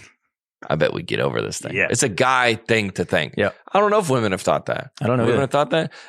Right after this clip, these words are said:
Speaker 2: And I, here's what I would think before I go, um, would the truck move?
Speaker 1: Right.
Speaker 2: Um, how far would I go?
Speaker 1: Right.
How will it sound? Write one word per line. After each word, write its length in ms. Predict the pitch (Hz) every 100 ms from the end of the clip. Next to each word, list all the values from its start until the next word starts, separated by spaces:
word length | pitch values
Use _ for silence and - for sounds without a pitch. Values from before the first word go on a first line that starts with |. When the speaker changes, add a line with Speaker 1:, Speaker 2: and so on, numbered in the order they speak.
| -
Speaker 2:
And 140 | 117
I, 260 | 123 156 143
here's 240 | 127 170 147
what 140 | 151
I 40 | 131
would 160 | 120 -
think 180 | 113
before 260 | 95 95 104
I 80 | 92
go, 300 | 95 92 82 - _ -
um, 320 | 95 92 82
would 160 | 95 101
the 80 | 85
truck 380 | - 151 - 107
move? 400 | 98 101 - - _ _ _ _ -
Speaker 1:
Right. 340 | 117 104 -
Speaker 2:
Um, 640 | 104 101 95 90 87 87 82 _
how 160 | - 117
far 380 | 120 - 120 120
would 140 | 117
I 100 | 101
go? 380 | 87 80 76 85 104
Speaker 1:
Right. 240 | 101 104